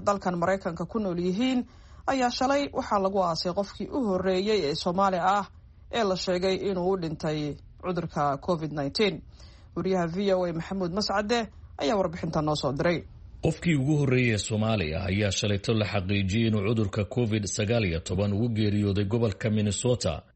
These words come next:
Speaker 2: ee dalkan Maraykanka. Xaaji Saalax Cabdalle Maxamed, oo siddeetan iyo lix jir ahaa,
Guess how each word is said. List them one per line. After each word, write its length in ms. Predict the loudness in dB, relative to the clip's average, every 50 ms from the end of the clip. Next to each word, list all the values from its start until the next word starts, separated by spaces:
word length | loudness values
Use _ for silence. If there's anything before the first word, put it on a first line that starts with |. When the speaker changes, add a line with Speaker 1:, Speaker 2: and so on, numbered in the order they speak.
| 0
Speaker 2:
ee 100 | 0 2 4
dalkan 420 | 4 2 2 0 -2 -2 -2 -2 0
Maraykanka. 540 | 0 2 2 2 0 0 -4 -2 0 0 0 0 -2 -8 -20 _ _ _ -20 -20 -20 -20 -20 -20 -6
Xaaji 240 | 0 0 2 2 2 0
Saalax 300 | 0 2 2 2 0 0
Cabdalle 420 | -2 -2 0 2 2 2 4 2
Maxamed, 600 | 2 0 0 -2 -2 -2 -2 0 0 -2 -2 -2
oo 80 | -2 -2
siddeetan 560 | 0 0 0 0 0 0 0 0 0 0 0 2
iyo 140 | 2 2
lix 200 | 2 2 0 0 0 2
jir 140 | 2 2 2 0
ahaa, 320 | -2 -4 -6 -6 -8 -8